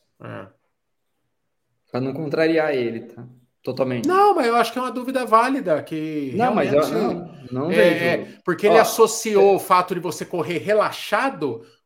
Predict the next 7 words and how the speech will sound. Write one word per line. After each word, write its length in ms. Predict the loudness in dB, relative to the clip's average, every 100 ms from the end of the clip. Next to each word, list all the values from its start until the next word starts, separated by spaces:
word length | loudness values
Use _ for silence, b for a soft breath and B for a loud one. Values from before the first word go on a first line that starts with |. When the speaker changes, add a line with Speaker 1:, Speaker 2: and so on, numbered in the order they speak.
| _
Speaker 1:
como 360 | -2 0 0
você 300 | 0 -2 -2
não 240 | -2 -4 -4
prestar 300 | -4 -4 -6
atenção 720 | -6 -10 -10 -8 -6 -6 -8
e 80 | -8
cometer 420 | -6 -6 -4 -4